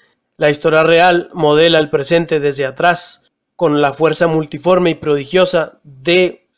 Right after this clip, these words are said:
la totalidad histórica. Una vez realizado lo anterior, el ser humano colabora en la transmisión de las relaciones en interacciones con la naturaleza,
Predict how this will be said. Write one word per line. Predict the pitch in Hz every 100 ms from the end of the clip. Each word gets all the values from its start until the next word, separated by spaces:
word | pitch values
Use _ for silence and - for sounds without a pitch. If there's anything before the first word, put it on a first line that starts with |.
| _
la | 165 156
totalidad | 156 156 147 147 170 170 - _
histórica. | - - 180 175 139 - _
Una | 180 185
vez | 180 175
realizado | 196 175 175 170 175
lo | 175
anterior, | 175 170 185 175 - _ _
el | 170 151
ser | 160
humano | 160 170 175 160 156
colabora | 151 139 143 151
en | 156
la | 151 143
transmisión | 143 135 139 127 147 151
de | 156
las | 151
relaciones | 139 131 151 151 147 - _ _ _
en | 185
interacciones | 160 147 147 139 - 175 160
con | - 147
la | 139
naturaleza, | 135 147 139 160 185 156 -